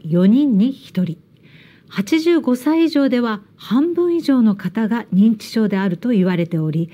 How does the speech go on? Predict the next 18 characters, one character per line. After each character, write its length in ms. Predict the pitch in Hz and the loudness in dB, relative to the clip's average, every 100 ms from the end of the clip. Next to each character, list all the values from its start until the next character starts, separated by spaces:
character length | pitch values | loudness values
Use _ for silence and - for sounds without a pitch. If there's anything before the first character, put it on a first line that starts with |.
| - - - | -16 -20 -8
え、 120 | 170 | -6
今 240 | - 214 202 | 0 2 4
後 100 | 190 | 2
も 240 | 190 190 | 0 -4
増 220 | - 214 | -4 -2
え 80 | 254 | -2
続 280 | - 262 247 | -4 -6 -4
け 120 | 254 | -2
る 140 | 247 240 | -4 -4
と 220 | 294 220 | -6 -6
推 300 | - - 190 | -6 0 0
測 320 | 185 170 285 | 0 -6 -8
さ 160 | - 185 | -6 -4
れ 120 | 185 | -4
て 120 | 175 | -6
い 80 | 156 | -6
ま 140 | 156 | -8
す。 220 | - - | -12 -18